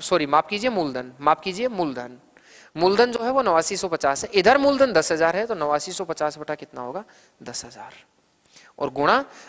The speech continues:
आप लोग कहेंगे कि अठारह सौ कितना हो जाएगा? इक्यासी। यही होगा कि नहीं होगा? काटा पीटी बचाओ, उत्तर निकालो। यहाँ आप लोगों को लगभग शायद आसन मूल्य मिलने वाला है। सभी को नमस्कार। तीस मिनट लेट थे,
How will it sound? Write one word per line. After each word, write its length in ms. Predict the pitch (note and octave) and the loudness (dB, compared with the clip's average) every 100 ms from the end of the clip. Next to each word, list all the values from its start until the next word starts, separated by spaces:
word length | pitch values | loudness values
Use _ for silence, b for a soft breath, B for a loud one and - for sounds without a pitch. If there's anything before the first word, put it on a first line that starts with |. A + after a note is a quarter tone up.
| - | 0
आप 200 | D#3 E3+ | 0 2
लोग 140 | F3+ | 0
कहेंगे 380 | D#3 C3+ C#3+ A3 B3 B - | 0 -2 -2 -4 -4 B -4
कि 60 | D#3 | -2
अठारह 340 | - C3+ C#3+ | 0 0 0
सौ 140 | D3+ | -2
कितना 240 | D3 C3+ B2+ | -10 -12 -12
हो 100 | A#2 | -12
जाएगा? 300 | A#2+ C3+ G3 _ - | -12 -12 -14 _ -20
इक्यासी। 520 | - A#2 - - - _ _ _ _ _ _ _ C3 | -20 -14 -10 -10 -12 _ _ _ _ _ _ _ -6
यही 80 | |
होगा 220 | C3 E3+ B3+ | 0 2 4
कि 80 | C4 | 2
नहीं 160 | B3+ | 0
होगा? 240 | F#3+ C3+ A#2 - _ _ _ _ _ - - | 0 0 -2 -10 _ _ _ _ _ -4 2
काटा 220 | D#3 F3 | 4 4
पीटी 220 | E3 D3+ | 0 -4
बचाओ, 340 | B2+ B2+ F#3 B3+ B B | -6 -2 0 -2 B B
उत्तर 260 | - - D#3+ | -10 0 0
निकालो। 380 | C#3+ B2+ D#3 A3+ B B C#3+ | 0 -2 -2 -4 B B 0
यहाँ 240 | D3+ F#3+ | 2 4
आप 180 | F3 D3 | 2 2
लोगों 220 | C#3+ C#3 | -2 -2
को 120 | C#3+ | -2
लगभग 400 | A3 C#3+ C#3 F#3 F3+ | 0 2 2 0 0
शायद 240 | E3 F3 | 0 0
आसन 300 | - D3 F3 | -2 -4 -4
मूल्य 260 | D#3+ D#3 D#3 | -6 -4 -4
मिलने 220 | C#3 B2+ | -4 -8
वाला 220 | B2 B2 | -8 -6
है। 160 | C3+ C3+ B B B | -6 -8 B B B
सभी 280 | - C#3 D#3 | -8 -6 -6
को 100 | D#3 | -6
नमस्कार। 500 | A#2+ A#2+ - D2+ - B B - | -8 -10 -16 -20 -20 B B -6
तीस 180 | G#3 G3 | -6 -4
मिनट 260 | G3 G3 | -4 -2
लेट 200 | D3+ E3 - | 0 -2 -2
थे, 200 | F#3+ | -10